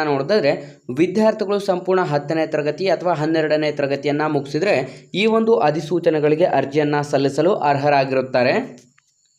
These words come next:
ಆಯ್ಕೆಯಾದಂಥ ಅಭ್ಯರ್ಥಿಗಳಿಗೆ ಮಾಸಿಕ ವೇತನವನ್ನ ನೋಡೋದಾದ್ರೆ, ಸ್ನೇಹಿತರೆ, ಈ ಒಂದು ಅಧಿಸೂಚನೆಗಳಿಗೆ ಹುದ್ದೆಗಳಿಗೆ ತಕ್ಕಂತೆ ಹದಿನೆಂಟು ಸಾವಿರ ರೂಪಾಯಿಂದ ನಿಮಗೆ ಅರವತ್ತೊಂಬತ್ತು ಸಾವಿರದ ನೂರು ರೂಪಾಯಿವರೆಗೂ ಪ್ರತಿ ತಿಂಗಳ ಮಾಸಿಕ ವೇತನವನ್ನು ಕೂಡ ನಿಗದಿಪಡಿಸಲಾಗಿರುತ್ತದೆ. ಹಾಗಾಗಿ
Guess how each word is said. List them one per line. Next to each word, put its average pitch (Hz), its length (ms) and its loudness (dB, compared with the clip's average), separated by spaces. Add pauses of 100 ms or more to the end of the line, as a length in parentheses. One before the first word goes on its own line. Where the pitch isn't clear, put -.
(320)
ಆಯ್ಕೆಯಾದಂಥ 226 720 2
ಅಭ್ಯರ್ಥಿಗಳಿಗೆ 190 720 0
ಮಾಸಿಕ 165 500 0
ವೇತನವನ್ನ 156 480 0 (100)
ನೋಡೋದಾದ್ರೆ, 156 800 0
ಸ್ನೇಹಿತರೆ, 240 400 0
ಈ 220 120 0
ಒಂದು 220 260 2
ಅಧಿಸೂಚನೆಗಳಿಗೆ 185 1000 0
ಹುದ್ದೆಗಳಿಗೆ 220 840 2
ತಕ್ಕಂತೆ 220 460 -2
ಹದಿನೆಂಟು 220 560 0
ಸಾವಿರ 185 340 2
ರೂಪಾಯಿಂದ 151 460 2
ನಿಮಗೆ 160 340 0 (380)
ಅರವತ್ತೊಂಬತ್ತು 226 640 2
ಸಾವಿರದ 202 280 2
ನೂರು 180 380 4
ರೂಪಾಯಿವರೆಗೂ 170 460 2
ಪ್ರತಿ 170 340 0
ತಿಂಗಳ 185 320 0
ಮಾಸಿಕ 156 440 -2
ವೇತನವನ್ನು 147 500 0
ಕೂಡ 143 260 0
ನಿಗದಿಪಡಿಸಲಾಗಿರುತ್ತದೆ. 135 1300 -2 (280)
ಹಾಗಾಗಿ 139 420 2